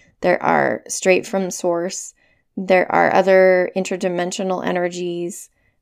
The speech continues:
beings you can't see with your eyes, that can also transmit calm. But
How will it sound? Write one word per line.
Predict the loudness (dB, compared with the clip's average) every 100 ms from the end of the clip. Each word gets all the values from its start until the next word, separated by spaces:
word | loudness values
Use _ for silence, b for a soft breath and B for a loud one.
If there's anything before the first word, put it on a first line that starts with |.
| _ _ -12
beings | -4 -2 0 -2
you | -4
can't | -6 -6
see | -4 -4
with | -2
your | -4 0
eyes, | 4 4 4 0 -4 -18 _ _ _ _ _ _ _
that | -10 0 4 4 4 0 _ _
can | -4 0
also | 0 0 -2
transmit | -2 -4 -6 -6 -8 -10
calm. | -4 -2 -2
But | -4 -8